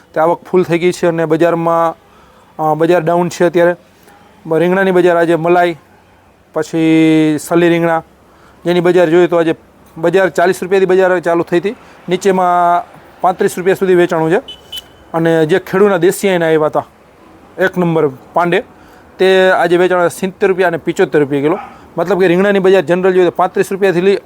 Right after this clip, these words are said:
અને સિત્તેર રૂપિયા અને પિચોતેર રૂપિયા હતી. ત્યાંથી જોઈએ તો ગોટી રીંગણા, ગોટી રીંગણામાં બજાર હવે ડાઉન થઈ ગઈ છે, માલની આવક થતાં, અ, પચીસ રૂપિયાથી લઈ અને સારો વી આઈ પી માલ બહારની હતી તે ત્રીસ રૂપિયા સુધી વેચાણું છે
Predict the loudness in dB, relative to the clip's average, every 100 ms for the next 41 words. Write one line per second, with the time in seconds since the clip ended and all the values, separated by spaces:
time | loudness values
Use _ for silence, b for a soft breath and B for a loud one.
0 | -6 -2 -2 -2 -4 -8 0 0 2 0
1 | -2 -4 -2 0 0 0 0 0 -2 -4
2 | B B B B -4 -2 0 2 2 2
3 | 0 0 -2 0 -2 -2 -8 -8 -6 -2
4 | 0 0 0 2 2 2 2 0 -2 -2
5 | -2 0 -2 -2 -2 -2 0 -2 -4 -4
6 | -4 -6 B B B B B B B -4
7 | -2 -2 -2 -2 0 0 0 0 2 2
8 | 0 -2 0 0 0 -2 -2 0 2 2
9 | 2 -2 0 0 -2 -2 -4 -4 -4 -4
10 | -2 -2 -2 -2 -2 0 0 0 0 -2